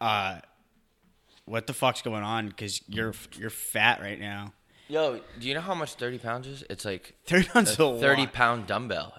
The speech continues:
Speaker 2: heavy.
Speaker 1: Yeah, except it goes right to your stomach. It's like liquid.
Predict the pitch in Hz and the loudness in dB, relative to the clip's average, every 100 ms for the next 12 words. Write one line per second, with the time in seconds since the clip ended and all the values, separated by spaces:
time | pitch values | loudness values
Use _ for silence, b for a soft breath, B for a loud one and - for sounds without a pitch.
0 | - 92 87 73 - _ _ _ _ _ | -10 -8 -8 -10 -16 _ _ _ _ _
1 | _ _ _ _ - 127 107 - - _ | _ _ _ _ 2 6 6 4 -10 _
2 | - - 135 117 113 110 104 113 110 110 | -18 -8 -4 -4 -2 -4 -4 -4 -6 -8
3 | 101 - 107 104 98 110 101 113 107 107 | -8 -8 -8 -8 -12 -12 -12 -12 -10 -12
4 | 107 104 92 | -10 -12 -14